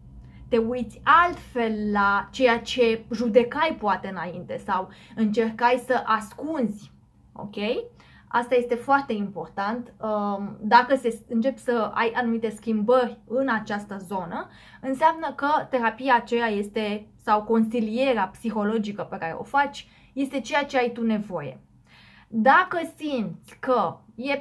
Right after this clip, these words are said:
pierdere de timp sau, um, pur și simplu te simți tot timpul inconfortabil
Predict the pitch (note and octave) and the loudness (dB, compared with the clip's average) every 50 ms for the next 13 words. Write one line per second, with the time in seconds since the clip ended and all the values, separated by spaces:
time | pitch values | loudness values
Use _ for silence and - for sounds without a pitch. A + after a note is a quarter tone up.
0 | C#4+ - C4+ C#4 D#4+ D#4 D#4 C4+ A#3+ B3 A3+ G#3 G3+ - - - - - F#3 - | -6 -8 -6 -2 -2 -2 0 2 0 0 0 0 -4 -6 -8 -12 -14 -14 -12 -12
1 | - D3 - - - - _ _ - - - - C4+ B3 A#3+ A3+ G#3+ F#3 F3 - | -12 -12 -14 -16 -20 -20 _ _ -20 -12 0 4 6 6 6 6 4 2 -2 -6
2 | - - _ _ _ - - B3 B3 B3 A#3+ A#3 A#3 A#3+ A#3 A#3 A#3 A#3 A#3 A#3 | -12 -18 _ _ _ -8 -4 -4 -2 0 0 0 0 -2 -2 -2 -2 -2 -2 -2
3 | A3+ A3 A3 - - _ _ _ _ _ _ _ _ _ _ - - G#3 - D#4 | -2 -4 -6 -10 -18 _ _ _ _ _ _ _ _ _ _ -18 -16 -12 -8 -6
4 | E4 D#4+ - D4+ - - C4+ D4 D4+ C#4 - C4+ C#4 C4+ - C4+ C4+ D4 C#4+ - | -6 -6 -6 -8 -8 -8 -8 -8 -8 -8 -8 -8 -8 -4 -4 -4 -4 -4 -6 -8
5 | - C#4 - D4 C#4 C4 C4+ C4 B3+ B3 A3+ A3+ A3 G#3 G3+ G#3 G#3 G#3 - G3 | -8 -10 -8 -8 -6 -4 -4 -4 -4 -4 -4 -2 -2 -2 -4 -6 -6 -4 -2 -2
6 | E3 - - - - | -2 -4 -6 -12 -20